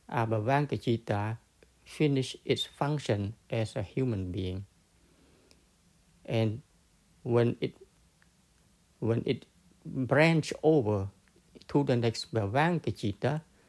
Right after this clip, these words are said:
the next Bhavanga Chitta take, takes birth according to whatever happens at that time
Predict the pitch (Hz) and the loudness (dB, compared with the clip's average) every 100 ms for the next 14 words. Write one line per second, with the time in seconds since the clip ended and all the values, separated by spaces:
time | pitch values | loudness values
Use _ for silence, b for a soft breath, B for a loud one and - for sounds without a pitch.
0 | b b b - 110 120 160 - - 127 | b b b -6 -2 0 -2 -2 2 2
1 | 113 135 143 120 120 110 - 120 131 139 | 4 0 0 -2 -2 -2 -2 -4 -4 -8
2 | _ _ _ - 143 135 - - - _ | _ _ _ -10 -4 -4 -4 -16 -20 _
3 | _ _ _ - 127 110 - 120 123 120 | _ _ _ -2 0 0 -4 0 4 4
4 | 95 - _ _ _ _ _ _ _ _ | 2 -8 _ _ _ _ _ _ _ _
5 | 110 - - 165 143 139 143 - - - | -8 -2 4 6 6 2 -4 -8 -6 0
6 | 131 131 143 - - _ _ _ - 123 | 2 0 -2 -10 -20 _ _ _ 0 2
7 | 151 - - 143 135 120 117 113 127 123 | 2 0 0 2 4 2 2 0 -2 0
8 | 135 123 120 - 113 107 113 113 - 120 | 0 -2 -2 -4 -4 -2 -2 -4 -4 -2
9 | 117 120 | -2 -2